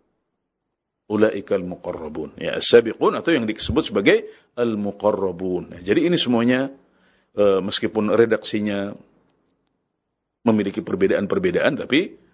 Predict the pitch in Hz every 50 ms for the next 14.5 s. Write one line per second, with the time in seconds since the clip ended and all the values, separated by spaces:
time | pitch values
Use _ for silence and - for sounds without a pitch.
0 | _ _ _ _ _ _ _ _ _ _ - 120 113 - - 110 104 101 107 120
1 | 123 123 123 - - - _ - 113 107 101 95 92 92 95 120 143 175 - -
2 | - _ _ _ - - 87 107 101 104 104 101 98 - - 98 95 90 85 80
3 | 78 - - 85 85 82 78 73 85 92 104 98 95 82 78 85 90 104 127 160
4 | 196 - - _ _ _ _ _ - - 123 143 156 175 - 113 113 110 104 101
5 | - - 104 98 95 92 95 92 92 95 131 143 127 104 82 117 110 107 - -
6 | - - 107 107 98 90 87 85 - - - 98 95 87 85 80 - _ - 98
7 | 92 104 98 98 - - 92 92 95 98 92 90 92 - - 104 101 - 101 101
8 | 104 98 - 127 139 160 - - - - _ _ _ _ _ _ - 117 110 110
9 | 104 95 - 117 - - 110 101 98 92 87 90 127 175 214 233 - - - _
10 | _ _ - - 117 127 107 101 95 - - 117 113 117 123 120 - - 131 117
11 | 117 107 104 98 95 110 135 139 139 98 104 95 95 110 123 143 156 - - -
12 | 123 113 135 143 - - 127 131 127 127 123 120 - - - 92 85 76 _ _
13 | _ _ _ _ _ _ _ _ _ _ _ _ _ _ _ _ _ _ _ _
14 | - 101 104 107 107 131 117 113 120 -